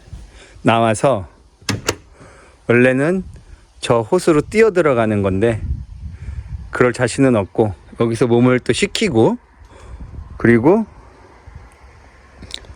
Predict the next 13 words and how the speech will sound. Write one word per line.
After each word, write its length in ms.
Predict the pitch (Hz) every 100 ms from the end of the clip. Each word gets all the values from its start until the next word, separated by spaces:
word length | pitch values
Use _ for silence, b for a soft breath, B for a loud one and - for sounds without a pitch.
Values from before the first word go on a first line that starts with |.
| - - -
다시 260 | - 135 135
들어가서 440 | 123 117 110 107
또 120 | 139 170
사우나를 500 | 208 190 160 127 123
하고 220 | 117 101
그러라고 440 | - 117 117 101
합니다. 380 | 107 135 113 - - - -
사우나가 800 | - 151 160 160 151 143 143 143
거의 380 | 139 117 117 117
준비가 480 | - 107 110 117 113
된 240 | 107 107
것 160 | 127 127
같아요. 600 | 101 - 90 110 131